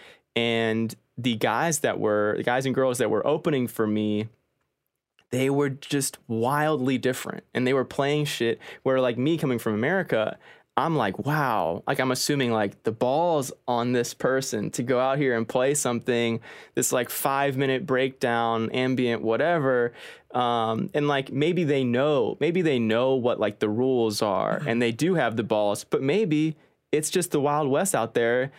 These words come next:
Speaker 1: and they don't know. You know, the next year when I played China, they weren't,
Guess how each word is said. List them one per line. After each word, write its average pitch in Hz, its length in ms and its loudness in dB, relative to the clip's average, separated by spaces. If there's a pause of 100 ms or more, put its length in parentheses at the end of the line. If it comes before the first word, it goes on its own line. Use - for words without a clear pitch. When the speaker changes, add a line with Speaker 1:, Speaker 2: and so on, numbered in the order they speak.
(160)
Speaker 1:
and 120 340 0
they 147 120 2
don't 135 220 0
know. 139 480 -2 (380)
You 120 140 0
know, 131 240 2
the 123 140 0
next 135 380 0
year 143 260 2
when 120 120 2
I 110 60 2
played 127 300 0
China, 147 480 0 (800)
they 117 120 2
weren't, 143 360 0